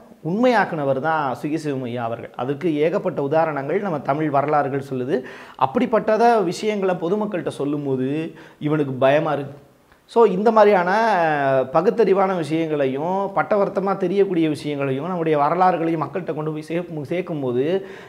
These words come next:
என் தொழிலுக்கு ஆபத்து வந்துரும்னு சொல்லிட்டு பார்ப்பனர்கள் வந்து பயப்படுறது யதார்த்தமான ஒரு விஷயம்தான். அது மட்டும் இல்லாம, இன்னைக்கு தமிழ் முறைப்படி திருமணம் செய்யறதுக்கு நிறையா கூட்டங்கள் வந்து மக்கள் தயாரா இருக்காங்க.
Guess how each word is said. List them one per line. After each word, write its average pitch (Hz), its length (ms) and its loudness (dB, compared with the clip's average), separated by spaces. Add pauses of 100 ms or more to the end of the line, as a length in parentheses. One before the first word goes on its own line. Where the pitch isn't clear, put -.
என் 156 160 2
தொழிலுக்கு 214 360 2
ஆபத்து 196 480 6
வந்துரும்னு 165 240 -2
சொல்லிட்டு 160 300 -2
பார்ப்பனர்கள் 185 640 0
வந்து 147 360 -2
பயப்படுறது 151 640 0 (640)
யதார்த்தமான 175 600 2
ஒரு 147 120 2
விஷயம்தான். 131 480 -2 (520)
அது 151 180 6
மட்டும் 185 220 4
இல்லாம, 170 460 2 (300)
இன்னைக்கு 190 360 2
தமிழ் 196 280 4
முறைப்படி 202 440 2
திருமணம் 208 420 0
செய்யறதுக்கு 160 400 -2
நிறையா 160 640 4
கூட்டங்கள் 170 420 -4
வந்து 139 180 -4
மக்கள் 160 320 -4
தயாரா 160 360 2
இருக்காங்க. 123 340 -4